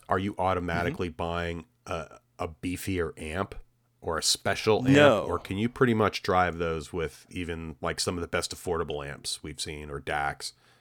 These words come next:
Speaker 2: Well,
Speaker 1: dac
Speaker 2: so
Speaker 1: amps?
Speaker 2: what's kinda crazy, and, and, you know, I,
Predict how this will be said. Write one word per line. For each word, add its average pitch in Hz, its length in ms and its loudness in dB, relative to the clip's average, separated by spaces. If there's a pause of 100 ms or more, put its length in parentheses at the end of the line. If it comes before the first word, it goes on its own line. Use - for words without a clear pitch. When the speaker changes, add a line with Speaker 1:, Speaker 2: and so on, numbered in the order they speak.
(320)
Speaker 2:
Well, 247 280 6
Speaker 1:
dac 160 140 -2
Speaker 2:
so 220 240 6
Speaker 1:
amps? - 100 -8
Speaker 2:
what's 196 200 2
kinda 302 240 4
crazy, 135 680 2
and, 165 160 -4
and, 185 320 -2
you 185 100 -2
know, 117 200 2
I, 95 200 4